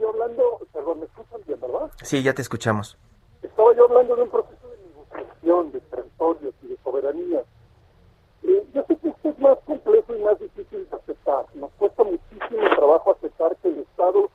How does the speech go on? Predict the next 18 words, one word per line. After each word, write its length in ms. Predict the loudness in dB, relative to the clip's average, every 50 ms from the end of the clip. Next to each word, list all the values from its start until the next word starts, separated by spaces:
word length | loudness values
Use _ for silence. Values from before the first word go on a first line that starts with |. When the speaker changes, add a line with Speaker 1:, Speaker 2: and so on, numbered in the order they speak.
| _ _
Speaker 1:
sí 160 | _ -6 -4 -4
esté, 460 | -4 -4 _ _ 0 0 0 0 -2 _ _ _ _ _ _ _ _ _ _ _ _ _ _ _
sí 100 | -8 -6
esté, 280 | -6 -6 -4 _ 2 2 2 2 0 -4
incluso 400 | -6 -6 -6 -4 -2 -4 -6 -6 _ _
sí 160 | _ -10 -8
esté 280 | -8 -8 _ 0 4 4
la 120 | 6 4
Guardia 320 | 4 2 0 -2 -2 -4 -6
Nacional 520 | -6 -10 _ -14 -12 -10 -10 -10 -10 -10 _ _ _ _ _ _ _ _ -10
en 120 | -8 -6 -2
lugares 300 | 0 2 2 2 2 0
donde 200 | -2 -4 -2 -2
la 100 | -2 -2
violencia 440 | -2 -2 -4 -6 -8 -8 -8 -8 -8
se 80 | -10 -12
sigue 220 | -14 -12 -8 -6 -4
reproduciendo, 880 | -4 -4 -4 -4 -4 -4 -4 -4 -4 -2 -2 -2 -2 -2 -4 -4 -4